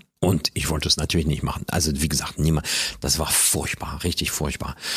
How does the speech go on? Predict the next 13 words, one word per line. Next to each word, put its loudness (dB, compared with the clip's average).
Und 4
das 4
ist 4
eben 4
das 2
Problem 4
gewesen. 2
Dadurch, 2
dass 0
niemand 6
das 2
machen 2
wollte, 4